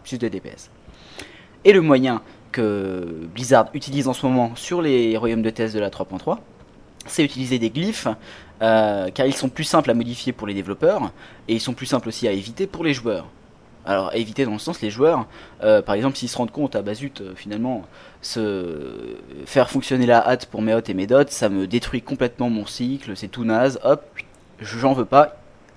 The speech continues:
Un glyphe, c'est beaucoup plus simple à enlever, euh, qu'autre chose. Alors Florent, j'aimerais savoir ce que tu en penses. Comment peut-on rendre la hâte plus intéressante pour les dots et les hots ? Et surtout, est-ce que c'est la bonne manière de le fon-, de le faire fonctionner, quoi ? Dis-moi, dis-moi ce que t'en penses.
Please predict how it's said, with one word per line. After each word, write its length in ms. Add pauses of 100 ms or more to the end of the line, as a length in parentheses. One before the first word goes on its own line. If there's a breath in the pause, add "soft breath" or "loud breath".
(120)
Un 600
glyphe, 240
c'est 100
beaucoup 200
plus 120
simple 440
à 80
enlever, 380 (600 loud breath)
euh, 540 (100)
qu'autre 240
chose. 320 (640 loud breath)
Alors 200
Florent, 420 (220)
j'aimerais 260
savoir 380
ce 60
que 60
tu 120
en 80
penses. 340
Comment 400
peut-on 320
rendre 320
la 120
hâte 100
plus 180
intéressante 540
pour 160
les 100
dots 180
et 80
les 120
hots ? 100 (460)
Et 80
surtout, 220
est-ce 100
que 80
c'est 120
la 100
bonne 240
manière 300
de 60
le 80
fon-, 140
de 80
le 80
faire 180
fonctionner, 360
quoi ? 120
Dis-moi, 380
dis-moi 160
ce 80
que 40
t'en 120
penses. 240